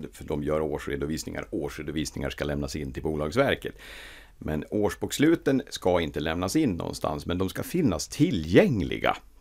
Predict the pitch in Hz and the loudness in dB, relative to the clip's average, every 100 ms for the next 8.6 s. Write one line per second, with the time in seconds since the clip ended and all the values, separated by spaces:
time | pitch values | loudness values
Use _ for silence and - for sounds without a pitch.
0 | - - - - 151 110 107 202 90 50 | -10 -6 -6 2 4 6 6 8 8 4
1 | - - - - - - 87 - - - | -8 -12 -20 -20 -4 0 0 -2 -20 -20
2 | - - - - - - 131 160 131 - | -20 -20 -20 -20 2 12 12 12 8 4
3 | 127 - 85 80 76 - - - 87 87 | 0 0 0 4 2 0 -6 -2 0 0
4 | 90 107 - 160 180 147 92 85 117 127 | 2 2 4 4 4 4 2 0 2 2
5 | 95 - 90 - 175 101 - - - - | 2 0 -6 0 2 2 0 -6 -2 0
6 | 78 87 90 92 85 90 - - - - | 0 0 -2 -2 -2 -2 2 2 0 -8
7 | - - - - - - - - - - | -18 -20 -20 -20 -20 -20 -20 -20 -20 4
8 | 113 120 117 - 147 147 | 10 10 10 8 6 6